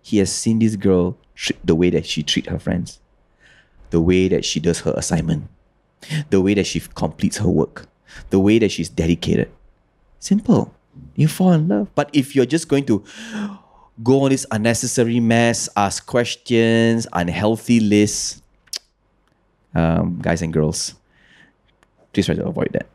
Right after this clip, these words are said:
right? So I'm loving all these questions that are coming in, and I know this one episode cannot cover every single thing. So, like I said, Caroline and I, we will love to have conversations with you.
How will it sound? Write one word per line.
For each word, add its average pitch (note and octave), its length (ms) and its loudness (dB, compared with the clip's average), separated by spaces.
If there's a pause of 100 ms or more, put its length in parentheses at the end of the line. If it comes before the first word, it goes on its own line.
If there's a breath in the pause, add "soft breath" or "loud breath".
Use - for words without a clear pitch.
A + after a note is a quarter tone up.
(580)
right? D#2+ 220 0 (440)
So C3+ 340 2 (400)
I'm C#3+ 140 2
loving D3+ 320 2
all G2+ 220 0
these G2+ 180 -2
questions - 560 -2
that - 100 0
are - 80 -2
coming E2+ 400 0
in, E2 400 -2 (420 loud breath)
and F#2+ 680 2 (640 soft breath)
I C#3+ 140 0
know D#3 220 4
this C3+ 320 0
one A2 360 0
episode - 520 -2
cannot F2 460 -4
cover E2 720 -2
every D#2+ 300 -2
single - 320 -2
thing. - 220 -4 (580 loud breath)
So, C#3 460 2 (100)
like C#3 180 -4
I C3 80 0
said, G2+ 260 0 (460)
Caroline A#2 360 2
and G2+ 140 0
I, G2 140 2
we F#2 140 0
will E2+ 160 2
love G2 680 2
to F#2 100 0
have E2 220 -2
conversations E2 680 -2
with - 180 -2
you. - 80 2